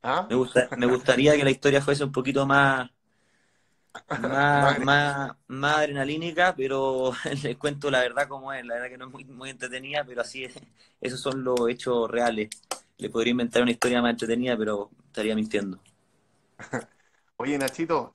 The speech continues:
Speaker 1: eh, para terminar, nosotros obviamente queremos, eh, entretener un ratito a la gente. La idea de este contacto es que dure media hora y hay que finalizarlo. Y te pedimos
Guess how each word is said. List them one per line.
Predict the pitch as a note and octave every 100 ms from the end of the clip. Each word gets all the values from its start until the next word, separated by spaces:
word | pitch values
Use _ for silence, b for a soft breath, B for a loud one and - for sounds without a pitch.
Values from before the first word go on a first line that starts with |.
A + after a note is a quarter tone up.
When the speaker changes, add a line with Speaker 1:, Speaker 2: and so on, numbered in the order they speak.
| -
Speaker 1:
eh, | A#2 A#2 A#2+ A#2 A#2 -
para | A#2+ A#2
terminar, | B2 A#2+ D#3 D3
nosotros | B2+ A#2+ D#3 D3+ D3
obviamente | C#3+ C3+ B2 D3 D3 D3+ - D3+ C#3 C3 _ _ _
queremos, | B2 C3 C#3 - _ _
eh, | A#2 A2 G#2+ G#2
entretener | B2+ A2+ A#2 C3
un | D3
ratito | C3 A#2+ B2
a | B2+
la |
gente. | - B2 A#2 C#3 C#3 -
La | G#2
idea | G#2+ A#2
de | B2
este | A#2 -
contacto | A2+ G#2 B2+ B2+ C3+
es | B2+
que | B2 A2+
dure | G#2+ B2
media | A2+ B2 A#2
hora | A2 G2 - _ _ _ _
y | A#2+ A#2+ A#2+ A#2+ A#2+ A#2+ A2+ - - _
hay | C#3+
que | D3
finalizarlo. | C#3+ C#3 B2 A2+ F#2+ G2+ F2+ - _ _ _ _
Y | D#3
te | D3+
pedimos | D#3+ E3 F#3 F#3 E3